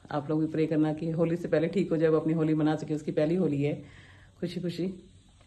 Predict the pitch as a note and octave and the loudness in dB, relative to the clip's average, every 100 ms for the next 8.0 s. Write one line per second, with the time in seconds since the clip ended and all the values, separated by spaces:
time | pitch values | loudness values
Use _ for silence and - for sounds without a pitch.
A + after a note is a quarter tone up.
0 | - - - - - - - - D#3+ D#3 | -20 -20 -20 -20 -20 -20 -20 -14 -8 -6
1 | D#3+ - - - - _ - - - - | -8 -12 -20 -20 -20 _ -20 -20 -20 -20
2 | - - - - F3 D#3+ C3+ - - - | -20 -20 -10 -4 -2 -2 -2 -4 -10 -14
3 | - - - - - - - _ - _ | -18 -20 -20 -20 -20 -20 -20 _ -20 _
4 | _ - _ _ - - E3+ E3 D#3+ D#3 | _ -20 _ _ -16 -12 -6 -4 0 0
5 | C#3+ C#3+ E3 - - - - - E3 F#3 | 0 -2 -6 -14 -20 -20 -12 -2 0 2
6 | F#3+ E3+ E3+ E3+ E3+ E3+ F3 E3+ E3+ F3 | 4 4 4 4 4 2 2 2 0 0
7 | F3 G#3 D#3+ F#3 D#3+ D#3+ D3+ C#3+ D#3+ - | 0 0 -2 -2 0 2 0 0 -4 -10